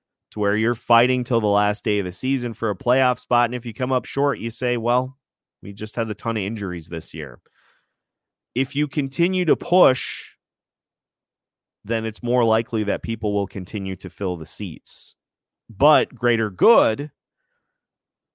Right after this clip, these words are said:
I would much rather just, and, and the people that are wondering, you know, how do you pull off, how would you pull off a quote unquote tank?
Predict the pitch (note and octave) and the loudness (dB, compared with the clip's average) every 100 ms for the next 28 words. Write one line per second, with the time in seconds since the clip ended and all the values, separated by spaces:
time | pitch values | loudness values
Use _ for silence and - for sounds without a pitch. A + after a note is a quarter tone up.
0 | _ A2+ A2 A2 C#3+ - C3 C3+ C#3+ C3+ | _ -4 -4 -2 -2 0 2 4 6 2
1 | G2+ A2 A#2+ - - - - B2+ B2 A#2 | 0 -2 -2 -4 -12 -12 -2 -2 -2 -6
2 | - _ - C3+ C3 C3 A2+ - B2+ A#2+ | -14 _ -8 -6 -6 -8 -12 -16 -6 -6
3 | - - D#3+ D#3+ C#3+ C3+ G2+ B2 A#2 A2 | -4 -4 0 2 4 2 2 2 2 4
4 | B2 C3 A#2+ A2+ G#2 G2+ G2 - A#2+ B2+ | 2 2 0 0 -4 -2 -2 0 2 2
5 | B2+ A2+ G#2 - A#2+ A2 G2+ F#2+ - - | 0 -2 -2 -2 0 2 2 2 -2 0
6 | A2+ A2 A#2 A2+ A#2 - _ G2+ F#2+ F2+ | 2 2 0 -2 -6 -8 _ -4 -2 -2
7 | F2 - F#2+ F#2+ F#2 F#2 F2 - _ _ | -4 -8 -4 -4 -4 -6 -10 -14 _ _
8 | _ _ A2+ G#2+ F#2 - F#2 D#2 - C3 | _ _ -2 0 -2 -4 -4 -4 -4 -4
9 | F2 - _ | -4 -10 _